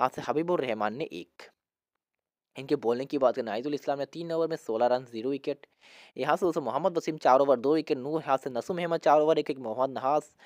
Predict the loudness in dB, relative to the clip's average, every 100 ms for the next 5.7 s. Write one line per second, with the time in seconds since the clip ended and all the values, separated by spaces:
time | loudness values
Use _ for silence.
0 | -20 -20 _ 6 8 8 6 4 2 2
1 | 4 6 6 2 2 2 4 2 6 4
2 | 4 0 -2 0 -2 2 2 2 -2 0
3 | -2 -2 -2 -2 -2 -2 -4 -6 -6 -4
4 | -4 -6 -14 -10 -8 -10 _ _ _ -12
5 | -6 -6 -8 -18 -14 -14